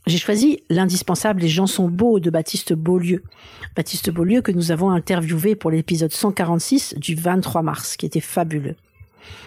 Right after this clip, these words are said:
Donc ce livre est très intéressant pour expliquer la différence, l'acceptation de soi, l'acceptation de l'autre.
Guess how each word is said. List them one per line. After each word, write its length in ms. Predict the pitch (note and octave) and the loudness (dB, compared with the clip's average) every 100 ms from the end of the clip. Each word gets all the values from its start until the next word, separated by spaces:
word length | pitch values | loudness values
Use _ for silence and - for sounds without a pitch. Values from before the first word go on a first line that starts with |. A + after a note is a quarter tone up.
| - - | -20 -12
Donc 100 | E3 | -2
ce 80 | G#3+ | 2
livre 260 | A3+ G#3+ | 4 4
est 120 | F#3 - | 0 0
très 260 | - C4 | 0 2
intéressant 420 | A#3 G#3 G3+ A#3+ | 2 2 2 0
pour 140 | A#3+ F#3 | 0 0
expliquer 300 | - - F3 | -2 0 0
la 100 | E3+ | 0
différence, 600 | F3 G3+ A#3+ E3 E3 - | 0 0 0 2 0 -2
l'acceptation 600 | F3 - G3 G3+ - A3 | -2 0 0 0 2 2
de 100 | G3+ | 2
soi, 300 | - - E3+ | 0 0 2
l'acceptation 640 | E3+ - F#3+ F3+ - A3 | 2 -2 -2 -2 2 2
de 360 | F#3+ E3 D#3+ F3+ | 2 -4 -2 0
l'autre. 440 | F3 D#3 D#3 - | 2 2 -2 -10